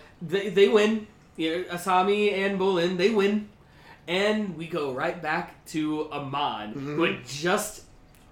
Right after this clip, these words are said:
Speaker 1: taken Korra's bending away.
Speaker 2: Oh, yeah.
Speaker 1: He starts going over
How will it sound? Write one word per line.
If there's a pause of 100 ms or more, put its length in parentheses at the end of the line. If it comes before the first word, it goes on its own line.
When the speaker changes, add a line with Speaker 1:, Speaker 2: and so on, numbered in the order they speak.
(200)
Speaker 1:
taken (180)
Korra's
bending
away. (180)
Speaker 2:
Oh,
yeah. (220)
Speaker 1:
He
starts
going
over